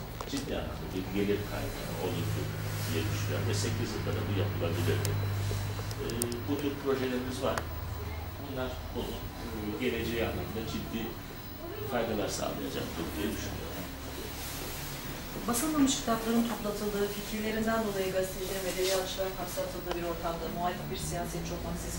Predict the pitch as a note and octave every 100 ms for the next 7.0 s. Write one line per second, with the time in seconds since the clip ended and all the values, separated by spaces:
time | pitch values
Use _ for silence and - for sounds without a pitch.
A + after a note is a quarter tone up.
0 | - E3 D#3+ E3+ - - - - - -
1 | - - - - - - - - - -
2 | - - - - - - - - - B2+
3 | B2+ - C3+ C#3 C#3 - A#2+ A#2+ A#2+ A#2+
4 | A#2+ A#2 A2 - - - - - - -
5 | G2 - A2+ F2+ - - - - - -
6 | G#2 G2+ G#2 G2+ - - - - -